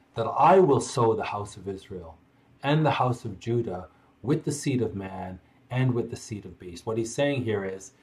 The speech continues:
he's going to magnify Israel, he's going to magnify Judah, as well as man and beast. It's gonna be a power, it's gonna be a wonderful kingdom. Uh, the same way when they were in, uh, Egypt, how they just kept multiplying.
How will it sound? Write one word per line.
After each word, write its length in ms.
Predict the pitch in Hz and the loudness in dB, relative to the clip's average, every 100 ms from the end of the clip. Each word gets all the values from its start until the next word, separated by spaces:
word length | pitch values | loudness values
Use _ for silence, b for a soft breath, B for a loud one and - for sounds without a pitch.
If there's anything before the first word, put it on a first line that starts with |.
| b b | b b
he's 180 | - 156 | -2 0
going 200 | 151 135 | 2 2
to 100 | 123 | 0
magnify 720 | 104 104 113 123 123 - 101 | -2 0 0 0 0 0 -2
Israel, 340 | 101 101 110 101 | -4 -6 -8 -8
he's 120 | 98 | -6
going 200 | - 95 | -10 -10
to 100 | 92 | -10
magnify 720 | 90 101 120 123 - 110 98 | -10 -4 -4 -2 -6 -6 -8
Judah, 480 | 98 101 98 95 95 b b b - | -10 -10 -8 -8 -8 b b b -12
as 160 | 107 | -6
well 240 | 101 117 117 | 0 2 2
as 140 | 107 107 - 117 | 0 -6 -10 -6
man 540 | 107 107 110 113 113 | -4 -2 -2 -2 -2
and 220 | 104 95 | -4 -6
beast. 420 | 117 120 117 - | -2 0 0 -4
It's 120 | 110 - | -8 -4
gonna 140 | 143 | -2
be 120 | 123 | -2
a 80 | 95 - - | -4 -8 -4
power, 320 | - 135 131 | 4 4 4
it's 80 | 127 | 0
gonna 220 | 131 107 | -4 -4
be 80 | 95 | -6
a 240 | - 101 | -12 -6
wonderful 360 | 113 131 120 - | -2 0 -2 -10
kingdom. 340 | - 101 82 78 b b b b - | -12 -12 -14 -20 b b b b -12
Uh, 100 | 98 | -8
the 100 | 110 | -6
same 220 | 127 120 | -2 0
way 120 | 117 | 2
when 160 | 110 104 | 0 0
they 100 | 101 | -2
were 160 | 101 | -4
in, 360 | 90 104 98 95 | -6 -8 -8 -10
uh, 80 | 92 90 | -12 -6
Egypt, 320 | 117 117 101 | -6 -6 -8
how 120 | 104 | -8
they 80 | 95 | -8
just 180 | 92 107 | -10 -10
kept 240 | - 107 | -10 -6
multiplying. 640 | 107 107 - 98 92 - | -6 -6 -8 -10 -12 -12